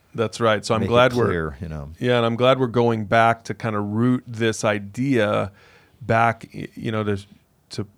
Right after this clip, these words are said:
Speaker 1: sort of map it out in the early church in the book of Acts, and you see those sermons, the first sermon that Peter preached in Acts chapter two, and then in Acts chapter ten, later he preaches. He doesn't use these fancy words, even though in,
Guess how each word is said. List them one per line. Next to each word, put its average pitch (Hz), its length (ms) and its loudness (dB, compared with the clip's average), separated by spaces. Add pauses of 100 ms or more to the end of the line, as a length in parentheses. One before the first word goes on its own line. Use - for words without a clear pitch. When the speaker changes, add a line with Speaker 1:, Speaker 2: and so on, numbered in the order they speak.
(120)
Speaker 1:
sort 117 220 -2
of 101 180 -8
map 110 360 -2
it 107 120 -2
out 104 400 2
in 110 160 -6
the 104 120 -6
early 104 280 -2
church 104 480 -6
in 104 120 -6
the 104 60 -8
book 113 240 -4
of 110 120 -4
Acts, 113 360 2
and 104 120 -6
you 104 60 -6
see 117 220 -6
those 104 360 -4 (380)
sermons, 120 560 0
the 170 40 -6
first 123 320 -2
sermon 120 300 -2
that 104 120 -4
Peter 117 260 -2
preached 104 440 -6
in 104 100 -6
Acts 107 300 -8
chapter 104 640 -4 (500)
two, 117 460 0
and 101 140 -2
then 104 160 -4
in 104 140 -4
Acts 107 260 -4
chapter 110 320 -6
ten, 123 320 -4
later 110 260 -2
he 107 80 -4
preaches. 101 520 -8
He 120 80 -4
doesn't 120 280 0
use 120 260 -4
these 117 180 -6
fancy 107 380 -6
words, 117 360 -2
even 110 200 -4
though 110 200 2
in, 107 160 -4